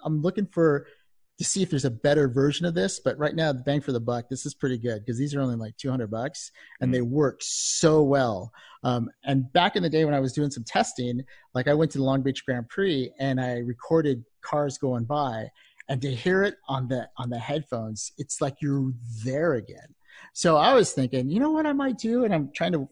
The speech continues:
Speaker 1: put this together, is I think I might put toge-, for spaces, I think I might put together a little ambis-, ambisonic recording system. Because can you imagine going into, uh, these studios that we go into,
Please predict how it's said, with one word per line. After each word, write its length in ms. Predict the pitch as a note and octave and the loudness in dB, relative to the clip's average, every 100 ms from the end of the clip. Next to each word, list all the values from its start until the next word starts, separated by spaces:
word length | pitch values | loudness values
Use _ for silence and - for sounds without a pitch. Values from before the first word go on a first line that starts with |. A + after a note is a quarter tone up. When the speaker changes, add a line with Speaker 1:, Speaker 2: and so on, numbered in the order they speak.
| _ - | _ -6
Speaker 1:
put 140 | D#3+ | -6
this 140 | - - | -6 -8
together, 500 | C3+ D3 C3 A#2 - _ _ _ - | 0 2 2 0 -6 _ _ _ -4
is 160 | C3+ - - | -2 -2 -8
I 60 | - - | -12 -4
think 160 | C4 | 0
I 80 | G#4 | 0
might 280 | F4 C4+ - | 0 0 0
put 180 | G#3 - | -2 -2
toge-, 300 | F3 E3 - _ | -2 -2 -2 _
for 160 | - D#3 | -2 -2
spaces, 840 | - - - E3+ B3+ A#2 A2 A2+ _ _ - | -2 -6 -2 0 0 -4 -6 -8 _ _ -12
I 40 | |
think 200 | - A#3+ A#4 | -2 -2 0
I 60 | |
might 220 | F4+ A3 | 0 0
put 140 | A3+ - | -2 -4
together 320 | E3 F3 E3 | 2 4 6
a 60 | D3 | 4
little 240 | D#3+ D#3 - | 4 2 0
ambis-, 500 | E3 D#3+ D3+ - - - | 0 0 -2 -8 -12 -2
ambisonic 640 | D#3 D#3 - E3 D#3+ C#3+ - _ _ _ - | 0 0 0 0 2 0 -6 _ _ _ -6
recording 560 | A#2+ - G3 D4 - | -6 -2 -2 0 -2
system. 500 | - - - - D#3 - _ _ - | -6 -12 -14 -16 -18 -20 _ _ -2
Because 440 | D#3 F3 E3 C#3 - | 2 4 4 2 2
can 120 | G#3+ | 4
you 80 | D4 | 6
imagine 320 | F3+ F#3+ F#3+ | 4 2 2
going 160 | F3+ | 2
into, 360 | E3+ - D#3 C#3 C3 | 2 2 0 0 0
uh, 300 | C3 A#2+ G2 - _ _ _ - | 0 0 -4 -10 _ _ _ -14
these 220 | F#3+ C#3+ - | -8 -6 -2
studios 300 | D#3 D#3 D3 | 0 2 0
that 80 | |
we 100 | C3 | 0
go 200 | C3 B2 | 0 0
into, 400 | B2+ - E3 E3+ | -2 -2 -2 -2